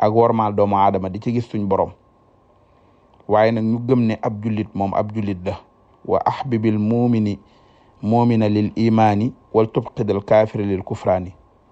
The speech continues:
Waaw, na nga bëgg ab jullit ndax lim nekkub jullit, leneen nit ne sa yoon ñàkk a nekk ndax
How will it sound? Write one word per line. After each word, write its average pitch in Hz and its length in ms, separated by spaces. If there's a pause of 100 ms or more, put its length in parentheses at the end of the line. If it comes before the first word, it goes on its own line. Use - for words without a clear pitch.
(120)
Waaw, - 180
na 107 120
nga 117 80
bëgg 117 260
ab 104 180
jullit 104 260 (100)
ndax 110 200
lim 107 160
nekkub 104 320
jullit, 110 240 (960)
leneen 123 300
nit 110 100
ne 123 120
sa 123 160
yoon 117 200
ñàkk 110 220
a - 20
nekk 101 260
ndax 101 180